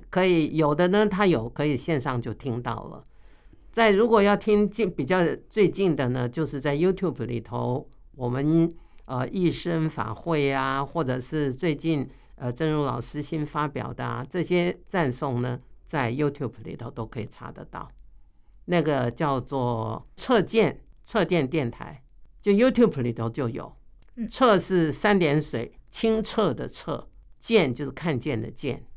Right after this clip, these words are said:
Speaker 2: 哦，
Speaker 1: 那里头，
Speaker 2: 侧见电台。
Speaker 1: 呃，在，其实在 YouTube 你一打开也可以，有时候也会出现，然后你再一首一首去，去找，就可以找得到，很方便。现在要听很方便，嗯。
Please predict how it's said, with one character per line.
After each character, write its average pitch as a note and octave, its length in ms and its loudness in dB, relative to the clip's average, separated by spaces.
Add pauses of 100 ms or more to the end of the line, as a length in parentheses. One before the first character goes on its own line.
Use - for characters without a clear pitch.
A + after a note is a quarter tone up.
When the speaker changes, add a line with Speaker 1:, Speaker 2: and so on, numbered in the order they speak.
(160)
Speaker 2:
哦， F#3+ 160 -12
Speaker 1:
那 F#3 120 2
里 C3 140 0
头， - 220 0
Speaker 2:
侧 - 0 -
见 C4+ 160 -4 (180)
电 - 0 -
台。 - 60 4
Speaker 1:
呃， F#3 80 -2
在， E3+ 340 -2 (100)
其 B3 180 0
实 B3+ 480 2 (120)
在 B3+ 180 2
YouTube B3 420 4
你 C#3 380 -2
一 G#3+ 80 -2
打 - 220 -6
开 C#3+ 180 -4
也 B2+ 160 -2
可 D3+ 180 -2
以， D3 200 0
有 C3 260 -2
时 - 140 -10
候 F#3 100 0
也 C3 120 -2
会 C3 140 -2
出 D3 220 -10
现， C#3 220 -4
然 C3 120 -2
后 D#3 120 0
你 A#2+ 120 -2
再 C3 140 -6
一 A2+ 140 -6
首 A2+ 180 -10
一 C3+ 60 -12
首 A#2 180 -14
去， A#2+ 260 -14 (200)
去 - 140 -12
找， - 340 -14 (180)
就 - 140 -12
可 B2+ 120 -8
以 A2+ 60 -6
找 - 200 -16
得 - 180 -20
到， - 200 -12 (320)
很 C#3+ 180 -4
方 G#3+ 280 2
便。 G3 280 0 (680)
现 F#3+ 200 -4
在 E3 140 4
要 C#3 160 0
听 C3+ 280 -6
很 B2 160 -8
方 A2+ 280 -12
便， - 220 -14 (200)
嗯。 A#2 220 -8